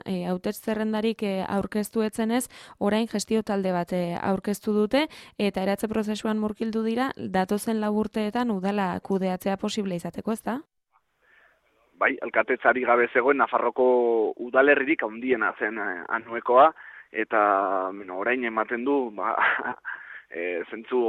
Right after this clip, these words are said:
Speaker 2: honean esan da edo, espabilatu dutela, ez? Hau da, alkatetzari gabe egon da, erabakiak hartu ezinik egon dira orain arte, maiatzeko eta abenduko hauteskundetan ez zen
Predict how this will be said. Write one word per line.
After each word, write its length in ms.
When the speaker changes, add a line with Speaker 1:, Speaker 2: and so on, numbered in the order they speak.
Speaker 2:
honean 260
esan 180
da 140
edo, 100
espabilatu 640
dutela, 320
ez? 100
Hau 140
da, 100
alkatetzari 580
gabe 300
egon 260
da, 80
erabakiak 720
hartu 340
ezinik 340
egon 240
dira 160
orain 260
arte, 300
maiatzeko 800
eta 240
abenduko 420
hauteskundetan 640
ez 80
zen 220